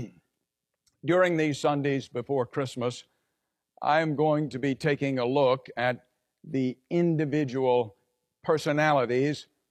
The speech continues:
who are a part of the Christmas story. I want to begin today by looking at the innkeeper. Join me, please, in prayer. Let us pray. Lord, nothing in my hand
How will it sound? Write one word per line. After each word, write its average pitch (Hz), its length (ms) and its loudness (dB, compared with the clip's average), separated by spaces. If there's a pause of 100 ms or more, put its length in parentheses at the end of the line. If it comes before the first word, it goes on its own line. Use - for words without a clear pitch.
(200)
who 135 160 -4
are 135 140 4
a 127 40 2
part 139 520 0 (100)
of 123 180 -2
the 127 80 -4
Christmas 120 640 -6
story. 113 600 0
I 113 60 -4
want 131 180 0
to 131 80 -2
begin 131 480 -2
today 123 640 -2 (760)
by 120 220 0
looking 123 520 -4 (100)
at 113 260 -4 (380)
the 117 360 -4
innkeeper. 110 800 -6
Join 143 320 0
me, 127 160 -2
please, 120 600 -4 (260)
in 107 220 -10
prayer. 95 460 -2 (200)
Let 104 240 -2
us - 140 -10
pray. 92 340 -6
Lord, 131 260 2
nothing 139 360 -2
in 127 120 -4
my 127 220 0
hand 120 560 -4